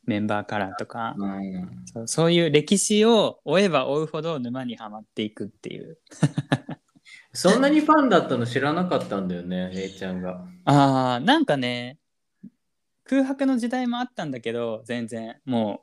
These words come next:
Speaker 1: う聞いたり見たりしてないっていう。
Speaker 2: うん。
Speaker 1: でも大学生ぐらいの時にそれこそ、なんかもう一回、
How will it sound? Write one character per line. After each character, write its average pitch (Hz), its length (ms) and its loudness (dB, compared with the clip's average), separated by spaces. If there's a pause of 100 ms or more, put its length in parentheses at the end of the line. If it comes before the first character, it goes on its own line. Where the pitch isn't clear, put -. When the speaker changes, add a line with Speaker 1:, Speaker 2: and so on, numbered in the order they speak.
Speaker 1:
う - 20 -16
聞 123 100 4
い 117 60 0
た 123 100 2
り 113 80 0
見 113 140 -2
た 117 100 -2
り 104 100 -6
し - 100 -14
て 120 100 -8
な 107 140 -4
い 101 60 -6
っ - 40 -12
て - 180 -14
い - 120 -12
う。 - 80 -18 (640)
Speaker 2:
う 110 220 -10
ん。 - 40 -8
Speaker 1:
で 180 80 -4
も 147 80 0
大 170 200 6
学 226 180 4
生 233 180 4
ぐ 233 100 2
ら 226 80 4
い 180 60 2
の 147 100 -4
時 139 220 -6
に 131 160 -2
そ - 120 -10
れ 131 80 -4
こ 135 100 -10
そ、 - 280 -4 (220)
な 135 100 -8
ん 120 40 -8
か 117 60 -4
も 131 160 4
う 143 60 6
一 143 160 -4
回、 139 340 2